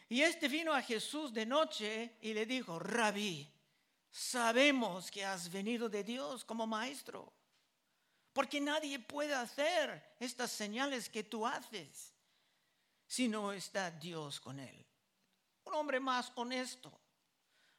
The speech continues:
Los otros tenían sus pretextos, pero Nicodemo no pudo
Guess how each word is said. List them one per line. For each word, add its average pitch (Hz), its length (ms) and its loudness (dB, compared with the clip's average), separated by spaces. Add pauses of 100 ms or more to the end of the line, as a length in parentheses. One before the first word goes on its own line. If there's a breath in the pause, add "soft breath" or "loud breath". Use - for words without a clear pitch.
Los 170 160 -6
otros 285 480 4
tenían 247 300 -2
sus 202 180 -10
pretextos, 247 880 -6 (760 soft breath)
pero 214 320 0
Nicodemo 233 600 0
no 233 360 -2
pudo 208 560 -6